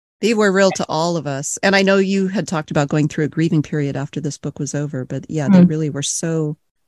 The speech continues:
Speaker 1: fully realized that you, you missed them. You deeply missed them. I mean, I missed them. I'm
Speaker 2: Yeah.
Speaker 1: sure you missed them. Yeah.
Speaker 2: I really do. Yeah.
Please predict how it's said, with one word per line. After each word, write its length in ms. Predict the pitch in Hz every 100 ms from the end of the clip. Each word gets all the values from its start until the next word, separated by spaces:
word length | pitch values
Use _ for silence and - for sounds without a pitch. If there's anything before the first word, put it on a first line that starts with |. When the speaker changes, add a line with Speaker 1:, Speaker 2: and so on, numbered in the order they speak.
| _
Speaker 1:
fully 320 | - 175 156
realized 500 | 147 143 131 135 -
that 220 | 143 127
you, 180 | 139 135 _ _
you 120 | - 143
missed 300 | 151 - -
them. 300 | 135 - 175 -
You 180 | 175 151 -
deeply 260 | - - 151
missed 240 | 143 -
them. 100 | - -
I 100 | 156
mean, 240 | 135 151
I 100 | 151
missed 260 | 165 139 -
them. 240 | 135 151 - _ -
I'm 100 | -
Speaker 2:
Yeah. 40 | 190
Speaker 1:
sure 80 |
you 160 | 175 175
missed 220 | 156 160
them. 220 | - 185 -
Yeah. 300 | 165 156 147
Speaker 2:
I 120 | 190
really 300 | 175 170 156
do. 240 | 151 156 156
Yeah. 380 | 143 - -